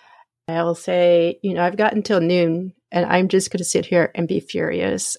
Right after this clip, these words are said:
and then I'm gonna hit my yoga mat." Or then I'm gonna go out and pull weeds because pulling weeds is so therapeutic. <laughs> It just feels like pulling out everything you don't, ripping it out of the ground. I just,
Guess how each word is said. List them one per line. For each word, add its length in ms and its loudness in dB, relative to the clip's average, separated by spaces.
and 180 0
then 380 2
I'm 140 -2
gonna 160 2
hit 160 -4
my 80 0
yoga 300 2
mat." 300 -6
Or 100 0
then 380 2
I'm 180 0
gonna 220 2
go 260 0
out 360 2
and 360 -6
pull 300 2
weeds 300 2
because 380 -4
pulling 280 2
weeds 240 0
is 120 -2
so 300 0
therapeutic. 640 -2
<laughs> 100 -2
It 260 -6
just 240 -4
feels 320 2
like 380 2
pulling 320 0
out 160 2
everything 280 -2
you 140 0
don't, 320 0
ripping 360 0
it 60 0
out 160 4
of 60 -2
the 60 0
ground. 360 -2
I 100 -4
just, 400 -14